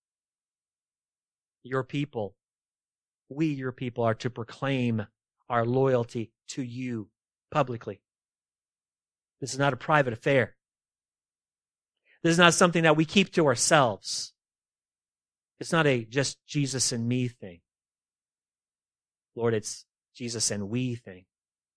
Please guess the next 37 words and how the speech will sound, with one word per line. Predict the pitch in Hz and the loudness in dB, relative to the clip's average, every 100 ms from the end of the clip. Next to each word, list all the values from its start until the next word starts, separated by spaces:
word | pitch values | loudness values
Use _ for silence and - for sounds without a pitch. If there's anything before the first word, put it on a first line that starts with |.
| _ _ _ - | _ _ _ -4
We | 151 | -4
together | - 139 147 151 127 104 _ _ _ - | -2 0 6 6 6 0 _ _ _ -2
are | 127 | -2
to | - 123 | -2 -2
proclaim | 135 123 - 139 131 117 107 _ _ - | -4 -6 -4 -2 0 0 -4 _ _ -4
your | 139 170 | 0 0
excellencies. | 143 - - 131 120 117 127 110 - - - _ _ _ _ _ _ - | 0 -2 -4 -4 -4 -4 -4 -6 -8 -14 -16 _ _ _ _ _ _ -4
And | 143 | 0
we | 139 | 2
do | 156 | 4
that | 160 143 | 4 6
by | 147 | 6
the | 139 | 6
way | 139 147 139 | 6 6 4
we | 135 131 | 2 2
live | 131 151 147 | 4 4 6
our | 143 | 6
lives. | 143 151 160 - - _ _ _ | 6 4 -2 -10 -16 _ _ _
We | 135 | 4
also | 139 - 135 | 4 4 0
do | 139 | 2
that | 143 135 | 2 4
by | 131 | 2
the | 131 | 2
way | 131 135 | 2 2
we | 131 123 | 0 -2
speak. | - - 147 127 - - _ _ _ _ _ _ _ _ _ _ | -4 -4 -8 -12 -16 -20 _ _ _ _ _ _ _ _ _ _
And | 131 135 | -8 -4
we | 131 117 - _ | -2 -4 -12 _
do | 131 196 | 2 6
this | 185 180 - | 8 6 6
in | 156 | 2
front | - 180 | 2 4
of | 160 | 6
the | 156 | 8
watching | 165 160 165 147 | 8 6 2 2
world. | 147 143 127 | 2 2 0